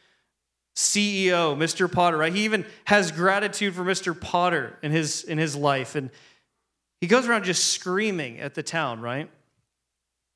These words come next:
I kind of picture this is Zechariah's kind of praise.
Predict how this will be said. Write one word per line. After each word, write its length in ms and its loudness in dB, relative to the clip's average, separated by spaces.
I 60 2
kind 160 -2
of 80 -4
picture 540 -2
this 180 -4
is 80 -8
Zechariah's 760 -4
kind 220 -10
of 160 -16
praise. 640 -8